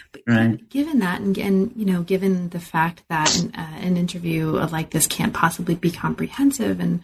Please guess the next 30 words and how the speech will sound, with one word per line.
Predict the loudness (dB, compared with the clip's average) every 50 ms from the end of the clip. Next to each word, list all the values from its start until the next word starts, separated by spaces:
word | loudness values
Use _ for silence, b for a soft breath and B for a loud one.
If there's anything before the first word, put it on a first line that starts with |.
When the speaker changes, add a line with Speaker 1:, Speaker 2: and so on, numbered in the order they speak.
| b b b b b
Speaker 1:
you | -6 0
know, | 4
we'll | 4 4
Speaker 2:
Mm-hmm. | 4 4 2 2
Speaker 1:
assume | 4 4 4 2 0 0
there's | -2 -4 -6
much | -6 -6 -4 -4 -2
more | -2 0
in | 0 0
the | 0
book, | -2 -2 -4 -6 -6 -10 B B B B B B -4
still, | -2 -2 0 0 0 0
is | 0 0 -2 -2
there | -2 -2
anything | -2 -2 -2 -4 -6 -6 -2 2
in | 4 4 2
particular | 2 0 -6 -12 -14 -10 -4 0 2 2 2 2
that | 0 -2 -2
we | -2 -4
didn't | 0 2 4 6 6 4 2 0
mention, | 0 0 0 0 0 0 0 0 0 0
um, | 0 -2 -4 -4 -4
but | -4 -2
that | -2 0 0
you'd | 0 0 0
like | 0 0 -2 -4
to | -4 -4 -2 -2 0 0
mention | 0 2 2 0 0 -2 -2 -2 -2
for | -2 0
listeners? | -2 0 -2 -2 -2 -2 -2 -2 -4 -8 -14